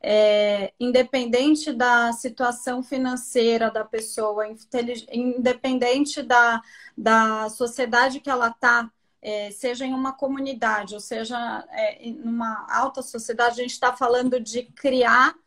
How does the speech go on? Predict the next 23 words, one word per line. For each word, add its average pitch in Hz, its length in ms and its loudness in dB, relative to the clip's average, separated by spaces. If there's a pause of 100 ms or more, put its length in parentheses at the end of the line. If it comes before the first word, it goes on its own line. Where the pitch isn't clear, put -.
(220)
um 320 240 -2
vínculo 277 800 -4 (200)
com 262 200 -2
o 269 40 -2
seu 254 240 0
filho 254 560 -2 (340)
que 285 380 0
é 254 260 4 (100)
independente 302 1600 2 (120)
da 254 200 4
situação, 285 920 0
da 240 160 4
casa 285 420 2
que 302 80 -16
você 269 300 -8
tem, 240 400 -10
do 247 140 -6
dinheiro 254 380 -4
que 285 60 -20
você 269 240 -8
tem 262 220 -6
no 285 160 -2
banco. 240 480 -4